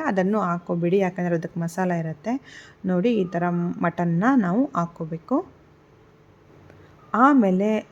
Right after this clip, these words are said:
ಉಪ್ಪನ್ನ ಆ್ಯಡ್ ಮಾಡ್ಕೋಬೇಕು. ನಾನಿಲ್ಲಿ ಕಲ್ಲು ಉಪ್ಪನ್ನ ತೊಗೊಂಡಿದ್ದೀನಿ, ಒಂದ್ ಸ್ವಲ್ಪ ಉಪ್ಪು ಹಾಕ್ಕೋಬೇಕು. ಆ, ಯಾಕೆ ಅಂತಂದ್ರೆ ಆಮೇಲೆ ನಾವು ರೈಸ್ ಹಾಕಿ, ಹಾಕಿದ್ಮೇಲೆ, ಅಕ್ಕಿ ಹಾಕಿದ್ಮೇಲೆ ಹಾಕ್ಕೋಬೇಕಾಗತ್ತೆ ಉಪ್ಪು.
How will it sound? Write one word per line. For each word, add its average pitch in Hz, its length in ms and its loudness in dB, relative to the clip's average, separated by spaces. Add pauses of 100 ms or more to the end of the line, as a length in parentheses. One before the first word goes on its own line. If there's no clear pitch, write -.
ಉಪ್ಪನ್ನ 233 420 2
ಆ್ಯಡ್ 180 240 -2
ಮಾಡ್ಕೋಬೇಕು. 175 640 -4
ನಾನಿಲ್ಲಿ 180 360 2
ಕಲ್ಲು 180 320 -2
ಉಪ್ಪನ್ನ 180 360 -2
ತೊಗೊಂಡಿದ್ದೀನಿ, 170 520 -2
ಒಂದ್ 196 180 0
ಸ್ವಲ್ಪ 247 340 2
ಉಪ್ಪು 185 240 2
ಹಾಕ್ಕೋಬೇಕು. 170 540 -2 (520)
ಆ, 190 80 0 (140)
ಯಾಕೆ 185 420 2
ಅಂತಂದ್ರೆ 185 580 0 (240)
ಆಮೇಲೆ 196 320 0
ನಾವು 180 160 2
ರೈಸ್ 180 300 0
ಹಾಕಿ, 185 240 -6
ಹಾಕಿದ್ಮೇಲೆ, 175 760 -2
ಅಕ್ಕಿ 196 260 -2
ಹಾಕಿದ್ಮೇಲೆ 190 480 0
ಹಾಕ್ಕೋಬೇಕಾಗತ್ತೆ 170 880 -4
ಉಪ್ಪು. 185 340 -4